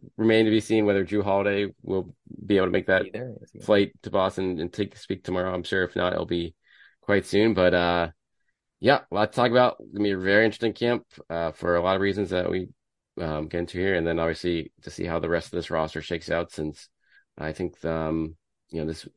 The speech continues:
Speaker 1: is far from a finished product at this point. But, uh, make sure you're following Ryan on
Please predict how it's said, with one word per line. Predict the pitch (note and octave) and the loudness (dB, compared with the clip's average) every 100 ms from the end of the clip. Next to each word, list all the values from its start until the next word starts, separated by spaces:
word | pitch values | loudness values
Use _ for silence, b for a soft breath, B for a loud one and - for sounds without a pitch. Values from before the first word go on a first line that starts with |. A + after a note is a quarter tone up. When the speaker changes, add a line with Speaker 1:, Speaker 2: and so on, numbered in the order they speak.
| - | -14
Speaker 1:
is | - D2+ | -12 -6
far | - D#2+ | -2 -2
from | F2 | -2
a | E2 | -2
finished | - E2+ - | -2 -4 -2
product | D#2+ D2 | -2 -2
at | C#2 | -6
this | C#2+ | -12
point. | - D2+ - | -8 -8 -4
But, | D2 C#2+ _ _ B B B B | -6 -6 _ _ B B B B
uh, | D#2+ F#2 F#2 | 2 6 6
make | F#2+ G#2+ | 6 4
sure | - | 6
you're | A2 | 6
following | G#2 A#2 A2+ A2+ G#2 | 6 6 6 6 6
Ryan | A#2 A#2 A#2 A#2+ A#2 _ _ _ _ _ _ _ _ _ _ _ _ _ | 6 6 6 4 0 _ _ _ _ _ _ _ _ _ _ _ _ _
on | G#2+ A#2 | 4 6